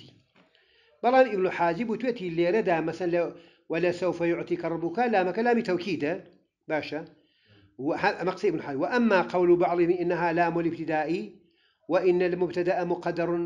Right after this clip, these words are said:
بعدها ف-، ففاسد من جهاته. ئەمە قولی بەعزێ کە وتیانە ئەمە لامی ئیبتیدایە و مەسەن مبتداکەی لە دوا مقەدەرە کە هەمان قسەی زەمەخشەری ئەگرێتەوە. باشە. ئە، مبتداکە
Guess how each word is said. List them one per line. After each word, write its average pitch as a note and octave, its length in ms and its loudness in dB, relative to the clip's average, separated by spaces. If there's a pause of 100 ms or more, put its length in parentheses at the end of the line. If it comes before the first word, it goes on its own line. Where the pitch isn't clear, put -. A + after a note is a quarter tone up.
(160)
بعدها E3 720 -2 (240)
ف-، F3+ 300 6 (120)
ففاسد G3+ 520 0
من F#3 160 2
جهاته. C#3 460 -8 (880)
ئەمە B3+ 180 8 (120)
قولی F3 240 2
بەعزێ E3 420 0
کە - 40 -6
وتیانە F3 560 0
ئەمە E3+ 240 -2
لامی F3 320 2
ئیبتیدایە F3 600 0
و E3+ 200 2 (580)
مەسەن F3+ 300 -4 (100)
مبتداکەی E3+ 480 -2
لە E3+ 120 -2
دوا F3 220 4
مقەدەرە E3+ 460 -4
کە E3+ 120 -8
هەمان F#3+ 240 0
قسەی F3+ 180 -4
زەمەخشەری D#3 460 -4
ئەگرێتەوە. C#3 560 -6 (460)
باشە. C#3+ 280 -8 (840)
ئە، D#3 80 -4 (680)
مبتداکە F3 400 0